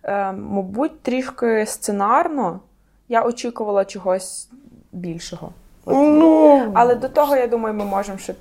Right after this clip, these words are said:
Speaker 1: пізніше трохи дойти. Оце таке загальне враження.
Speaker 2: Та, сценарно, чесно кажучи, фільм слабкий.
Speaker 1: Мгм.
Speaker 2: Ну, але, anyway, та, до того, я думаю, ми ще повернемось.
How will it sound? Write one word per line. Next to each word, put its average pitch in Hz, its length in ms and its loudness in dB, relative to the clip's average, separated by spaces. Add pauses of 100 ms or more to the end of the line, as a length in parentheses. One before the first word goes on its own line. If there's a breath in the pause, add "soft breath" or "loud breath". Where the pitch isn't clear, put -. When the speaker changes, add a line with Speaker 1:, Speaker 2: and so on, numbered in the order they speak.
(100)
Speaker 1:
пізніше 208 360 -2
трохи 190 280 -4
дойти. 254 300 -4
Оце 240 180 -4
таке 233 200 -2
загальне 180 360 -6
враження. - 340 -14 (680)
Speaker 2:
Та, 123 220 2
сценарно, 196 1600 0 (140)
чесно 185 360 -4
кажучи, 160 760 -2
фільм 139 340 -6
слабкий. - 520 -10 (720 soft breath)
Speaker 1:
Мгм. 240 220 -4 (280)
Speaker 2:
Ну, 254 240 2
але, 254 280 2 (440)
anyway, 160 380 6
та, 147 160 4
до 147 120 -2
того, 240 220 0
я 196 100 4
думаю, 180 260 2
ми 175 200 4
ще 175 220 -2
повернемось. 127 800 0